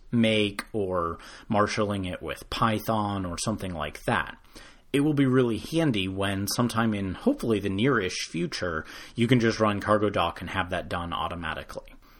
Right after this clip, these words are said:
Hopefully that gives you an idea of some of the utility of Rust Doc and Cargo Doc. I'd encourage you to take a look at the show notes for this week's episode, which include samples of both the generated documentation and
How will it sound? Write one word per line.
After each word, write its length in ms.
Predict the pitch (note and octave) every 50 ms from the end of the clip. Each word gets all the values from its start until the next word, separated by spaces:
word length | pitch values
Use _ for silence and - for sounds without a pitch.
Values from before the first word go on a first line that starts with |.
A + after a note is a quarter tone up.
| - - -
Hopefully 280 | A3 C#4 - D4+ C#4+ G3+
that 180 | D#3 C3 G#2+
gives 160 | A#2 B2+ A#2+ B2+
you 100 | C3+ C3
an 80 | A#2
idea 360 | G#2+ G2+ G#2 G#2 G2+ F#2 F2+
of 60 | F2+ F2+ -
some 140 | - D3 C#3
of 100 | B2 A2+
the 80 | A#2
utility 560 | G#2+ G#2 G#2 - - - G3+ F3 C3+ A2+ G2+
of 100 | G2 E2+
Rust 280 | G2 F#2 F2 - - - -
Doc 320 | G#2 E2 E2+ F#2 - -
and 120 | F#2 G2 F#2
Cargo 320 | - - C3 G#2 G2 F2
Doc. 360 | E2 - - - - - - - -
I'd 160 | - B2 A#2+
encourage 420 | B2 A#2+ A2 - F#3+ F#3+ D#3 A#2+
you 60 | A#2+ A#2+
to 100 | A2 A2+
take 240 | - - D#3 D3+ -
a 40 | C3
look 320 | A2+ A2 B2 D#3+ - -
at 160 | - A2 - -
the 80 | E2+
show 220 | - - - F#3+ A#3
notes 300 | E3+ G2+ F2 D2+ - -
for 160 | - G#2+ F2+
this 200 | F2 F#2 - -
week's 240 | A2 F#2 E2 - -
episode, 580 | F2 F#2+ - F#2+ - - F#2+ E2+ D#2+ F2 - - - - - - - -
which 220 | - C3 A#2+ - -
include 400 | C#3+ B2 A2+ - C#3+ D3+ C#3+ B2 - -
samples 460 | C#3+ D#3+ E3+ D#3 - A#2+ G2+ G2+ G2 - - - -
of 480 | G#2 G#2 G#2 G#2 G2+ G2 G2 - - _ - - G#2 -
both 320 | A2+ G#2+ A2 G#2+ - -
the 100 | A2 A2
generated 600 | F#2+ F2+ - G#2+ G#2 A2+ A#2+ A#2+ A2+ G#2 G#2 G2+
documentation 1080 | G2+ A2 F#2+ F#2+ - - G2 F#2+ F#2 F2 - - D#3+ F3+ - - - D2 C2+ D2+ G#2+ - - - - - - - - - -
and 480 | B2+ C3 C3 B2+ B2+ B2 A#2+ A2+ -